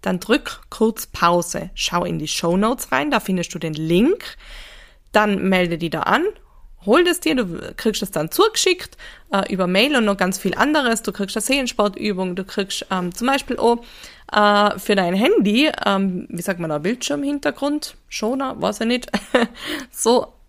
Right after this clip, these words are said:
wo kleine Impulse einfach drinstehen, die dir eben auch durch den Tag tragen sollen. Also hol dir das und dann hör dir weiter diese Folge an. So. Genau, dann, äh, was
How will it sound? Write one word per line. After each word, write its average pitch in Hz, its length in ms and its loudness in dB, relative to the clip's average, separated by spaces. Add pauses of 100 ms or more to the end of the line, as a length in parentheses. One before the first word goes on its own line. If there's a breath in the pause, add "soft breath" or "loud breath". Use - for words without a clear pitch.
(320)
wo 208 200 0
kleine 220 360 4
Impulse 285 640 2
einfach 170 260 -2
drinstehen, 240 720 -2
die 208 120 -2
dir 190 160 0
eben 180 340 -2
auch 277 180 4
durch 196 220 0
den 185 240 -4 (100)
Tag 170 380 -2
tragen 190 380 0
sollen. 214 380 0 (580 loud breath)
Also 202 400 -2 (480)
hol 247 160 6
dir 320 160 4
das 294 260 2
und 202 280 -2
dann 196 220 2 (220)
hör 180 280 -2
dir 180 160 -2
weiter - 300 -4
diese 196 260 -2
Folge - 460 4
an. - 200 -4 (160)
So. - 360 -2 (1500 loud breath)
Genau, 233 400 2
dann, 247 200 6
äh, 254 420 4 (600)
was 240 340 0